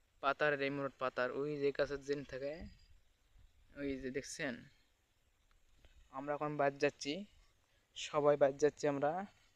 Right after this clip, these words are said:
ওই যে দেখছেন, দেখা যাচ্ছে। এ ভাই, এটা কি জঙ্গল ভাই? এ জায়গাতে ভূত থাকে। সবাই ভাই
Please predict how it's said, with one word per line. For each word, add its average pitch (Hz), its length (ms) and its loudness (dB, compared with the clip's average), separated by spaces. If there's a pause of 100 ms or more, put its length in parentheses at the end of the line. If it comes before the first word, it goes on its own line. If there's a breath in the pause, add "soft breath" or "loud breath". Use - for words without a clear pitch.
(120)
ওই 139 220 4
যে 143 120 2 (1200)
দেখছেন, - 380 -4 (120)
দেখা 139 220 4
যাচ্ছে। 143 280 -4 (1900)
এ 160 100 0
ভাই, 165 300 6
এটা 165 140 2
কি 170 100 -2 (100)
জঙ্গল 156 340 2
ভাই? 151 200 4 (120)
এ - 40 -2
জায়গাতে 156 340 2
ভূত 135 180 -8
থাকে। 139 260 -4 (920 soft breath)
সবাই 156 340 6
ভাই 156 200 6